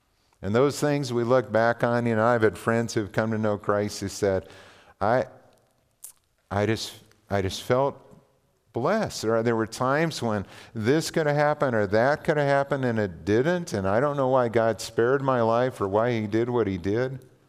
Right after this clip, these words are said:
but God was at work. Secondly, God cares for you and me, and nothing can happen to us that is outside of his sovereign will. And that's where we just have to trust him with these things, the circumstances of our life.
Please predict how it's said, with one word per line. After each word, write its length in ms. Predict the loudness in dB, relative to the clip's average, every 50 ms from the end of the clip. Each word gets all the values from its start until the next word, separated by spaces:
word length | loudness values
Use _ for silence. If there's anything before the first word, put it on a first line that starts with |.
| _ _ _ _ _ _ _ _
but 140 | -8 -6 -2
God 240 | 0 0 0 2 2
was 180 | 0 0 2
at 200 | 2 0 0 0
work. 400 | -2 -2 -4 -4 -6 -10 -16 -20 -20 _ _ _ _ _ _ _ _ _ _ _ _ _ _ _ _ _ _ _ _ -20 -20 _ _ _ -20 -20 _ _ _ _ _ -6
Secondly, 640 | 0 2 4 4 4 2 0 0 2 0 0 0
God 380 | 2 2 4 4 4 2 0 -4
cares 440 | -6 -2 0 0 2 2 0 -2 -2
for 160 | -2 -4 -2
you 240 | -2 0 -2 0 0
and 180 | -2 -2 -2
me, 260 | -2 -2 -2 -4 -4
and 380 | -2 -2 -2 -2 -2 -4 -4 -2
nothing 540 | 0 2 0 0 0 -2 -4 -4 -4 -6 -6
can 180 | -4 -4 -4
happen 460 | -2 0 0 0 0 -2 -2 -4 -4 -4
to 140 | -2 -2
us 200 | -2 -2 -2 -2
that 140 | -2 0 0
is 160 | 0 -2 -2
outside 640 | 0 2 2 2 2 0 -2 0 0 2 2 2 0
of 100 | 0 -2
his 220 | -2 -2 -2 -4 -4
sovereign 580 | -4 -2 0 0 0 0 0 -2 -2 -2 -2
will. 380 | -2 0 0 0 -2 -4 -6 -10 -18 -20 _ _ _ _ _ _ -16 _
And 140 | -2 0 2
that's 220 | 2 0 0 0
where 100 | 0 0
we 140 | 2 2 2
just 280 | 2 0 -2 -2 0 -2
have 200 | -2 -2 -2 -4
to 100 | -8 -14
trust 680 | -14 -12 -14 -12 -8 -6 -4 -2 -2 -4 -6 -6 -6 -4
him 240 | -2 -2 -2 0 0
with 160 | -2 -2 -2
these 260 | -2 -4 -4 -4 -4
things, 300 | -4 -4 -4 -4 -6 -6
the 100 | -8 -8
circumstances 840 | -4 -2 -2 -2 -2 -4 -6 -6 -4 -4 -4 -4 -4 -6 -8 -8 -6
of 100 | -4 -4
our 80 | -2 -4
life. 320 | -4 -4 -4 -6 -8 -10